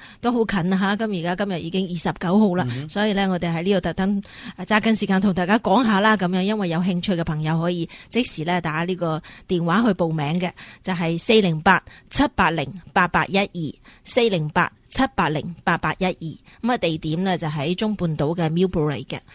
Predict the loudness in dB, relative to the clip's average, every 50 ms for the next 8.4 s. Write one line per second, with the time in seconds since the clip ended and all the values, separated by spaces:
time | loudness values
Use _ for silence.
0 | -20 -20 -20 -20 -20 -20 -18 _ -14 -10 -8 -8 -8 -8 -8 -8 -6 -4 -4 -4
1 | -2 -2 -2 -2 0 0 0 0 0 -2 -2 -2 -2 -2 -2 -4 -4 -4 -4 -2
2 | -2 -2 -2 -2 -4 -6 -6 -4 -4 -2 -2 -4 -6 -6 -4 -2 -2 0 0 -2
3 | -2 -6 _ _ -6 -4 -2 -2 -2 -2 -2 -2 -2 0 0 0 0 0 -2 -2
4 | -4 -2 -2 -2 -2 -4 -8 -10 -6 -4 -4 -4 -6 -8 -14 -20 -20 -20 -20 -20
5 | -20 _ -20 _ _ -6 -4 -2 -2 -2 -2 -4 -6 -8 -10 -12 -12 -10 -10 -6
6 | -2 -2 -2 0 -2 -4 -4 -4 -4 -6 -4 -4 -4 -4 -4 -4 -6 -6 -4 -4
7 | -4 -4 -4 -4 -2 -2 0 0 0 -2 -2 -2 -4 -4 -6 -6 -6 -8 -8 -8
8 | -6 -6 -4 -2 -2 -2 -2